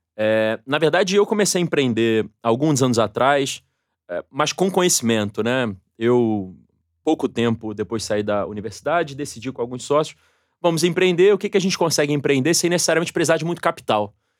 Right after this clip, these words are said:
E a decisão que a gente falou, que a gente chegou é, pô, consultoria, né? Vamos tentar aprender o máximo possível e utilizar isso, esse conhecimento, pra ajudar organizações, ajudar empresas a terem uma performance melhor. E assim a gente começou nesse setor, abrimos uma empresa de, de consultoria,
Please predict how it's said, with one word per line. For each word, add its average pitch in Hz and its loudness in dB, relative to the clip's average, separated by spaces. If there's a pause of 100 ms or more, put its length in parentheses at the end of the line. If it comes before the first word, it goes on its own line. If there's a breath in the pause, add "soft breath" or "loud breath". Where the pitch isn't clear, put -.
(200)
E - -8
a - -4
decisão 208 2
que 202 0
a - 0
gente 196 -2
falou, 196 2
que 175 -4
a - 2
gente 170 -4
chegou 170 0
é, 135 4
pô, 131 -2
consultoria, 160 2 (220)
né? 135 -8
Vamos 160 2 (300 soft breath)
tentar 160 -2
aprender 165 -2
o 160 0
máximo 202 0
possível 190 -4
e - 0
utilizar 175 0
isso, 151 0
esse 139 -2
conhecimento, 139 -4
pra 139 2
ajudar 123 2
organizações, 117 -2
ajudar 117 -2
empresas 123 0 (380 soft breath)
a 123 -4
terem 143 2
uma 139 -2
performance 143 0
melhor. 117 2 (420)
E - 0
assim 330 2
a - 0
gente 311 0
começou 233 2
nesse 185 2
setor, 202 4
abrimos 139 -4
uma 147 -2
empresa 131 0
de, 117 -8
de - -20
consultoria, 110 -4